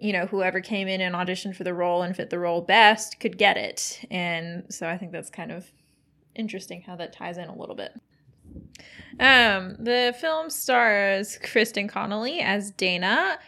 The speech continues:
a very new to the scene Chris Hemsworth as Kurt, Anna Hutchinson as Jules, Fran Kranz as Marty, Jesse Williams as Holden, Richard Jenkins as Sitterson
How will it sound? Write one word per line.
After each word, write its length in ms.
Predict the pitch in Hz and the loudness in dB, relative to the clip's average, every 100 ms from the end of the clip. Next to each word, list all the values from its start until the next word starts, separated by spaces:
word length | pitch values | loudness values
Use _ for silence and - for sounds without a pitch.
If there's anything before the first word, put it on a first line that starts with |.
| - - | -18 -2
a 680 | 208 202 196 196 202 190 - | 2 4 4 4 4 4 0
very 380 | 190 226 240 247 | -4 2 4 4
new 280 | 240 226 220 | 4 2 0
to 100 | 214 | -2
the 80 | 214 | -6
scene 340 | - 214 208 | -4 -4 -4
Chris 260 | 220 175 - | -2 -2 -2
Hemsworth 760 | - 311 381 269 208 269 381 | 0 0 0 -2 2 2 2
as 340 | - 180 180 | 2 2 0
Kurt, 720 | - - 202 403 466 - - - - - _ 240 | -6 -2 0 2 -2 -8 -12 -14 -20 -20 _ 2
Anna 240 | 233 208 | 4 4
Hutchinson 720 | 233 220 233 220 220 226 277 | 4 2 0 -4 -4 -4 -4
as 320 | - 185 185 | -2 -2 -4
Jules, 600 | - 233 254 294 392 415 - | -8 -2 2 4 4 0 -2
Fran 420 | - 233 220 214 220 | -4 2 2 2 0
Kranz 720 | - 240 214 220 339 370 254 | 2 4 6 4 0 -4 -2
as 180 | 262 | -2
Marty, 600 | 262 247 240 254 311 349 | -2 0 0 0 0 0
Jesse 440 | 269 262 311 - 359 | 0 2 2 0 -2
Williams 460 | 277 269 262 269 | 2 2 2 -2
as 120 | 202 196 | -6 -8
Holden, 640 | - 214 202 214 233 359 - - - - - | -6 -4 -2 -2 -2 -4 -10 -20 -20 -14 -2
Richard 380 | 285 285 226 | 0 2 0
Jenkins 520 | 175 233 285 311 311 240 | 4 4 4 0 0 2
as 240 | 180 190 | 2 0
Sitterson 640 | - 285 330 349 415 415 | -4 -2 -2 -2 -4 -2